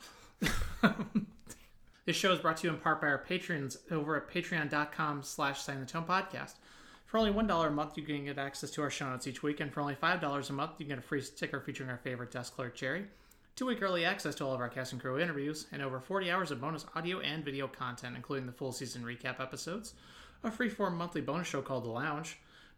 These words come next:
movie reviews where we talk about a movie featuring an E R cast member, and flash forwards where we do a commentary track for future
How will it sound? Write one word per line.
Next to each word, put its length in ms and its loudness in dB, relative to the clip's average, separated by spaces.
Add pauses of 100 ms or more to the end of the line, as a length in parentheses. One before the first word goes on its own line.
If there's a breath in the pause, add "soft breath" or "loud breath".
movie 200 4
reviews 360 4
where 80 2
we 40 2
talk 200 0
about 160 2
a 20 0
movie 240 2
featuring 320 -2
an 100 -8
E 80 -2
R 140 4
cast 380 -2
member, 260 -2
and 140 -6
flash 220 0
forwards 340 2
where 100 -2
we 60 -2
do 160 -2
a 20 -4
commentary 480 -2
track 240 -6
for 60 -14
future 340 -2